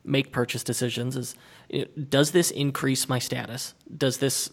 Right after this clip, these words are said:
make my life, does this reduce risk in my life? Does this, um, does this make my life easier and save me time? Like, those are gener-, those are, like, they're, they're very broad categories,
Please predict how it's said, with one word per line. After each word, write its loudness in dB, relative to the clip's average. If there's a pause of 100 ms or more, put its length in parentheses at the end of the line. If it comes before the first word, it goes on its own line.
make -2
my 2
life, -2 (440)
does 6
this 2
reduce 4
risk 0
in -4
my -4
life? -6 (320)
Does 2
this, 2
um, -4 (220)
does -2
this -2
make 0
my 0
life -2
easier -2
and -4
save -4
me -4
time? -6
Like, -4
those 0
are 2
gener-, 4 (320)
those 4
are, 6
like, 6 (180)
they're, 0
they're -4 (220)
very 0
broad 0
categories, -2